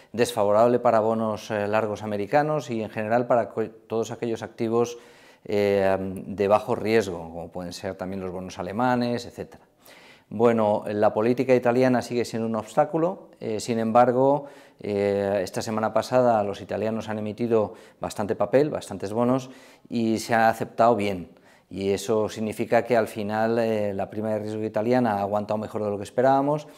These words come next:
y están prácticamente igualadas la española, la española y la italiana. Eh, otro obstáculo que tenemos por delante,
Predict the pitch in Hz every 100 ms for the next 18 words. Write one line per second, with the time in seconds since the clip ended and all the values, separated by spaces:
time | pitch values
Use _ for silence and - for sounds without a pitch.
0 | - - 95 - 117 - 139 139 131 123
1 | 120 117 120 113 113 110 107 - 98 104
2 | 107 107 - 98 107 101 107 98 90 64
3 | 78 - - _ _ - - - _ 104
4 | 110 127 - 139 - 151 147 139 135 131
5 | 135 135 131 127 131 143 131 104 92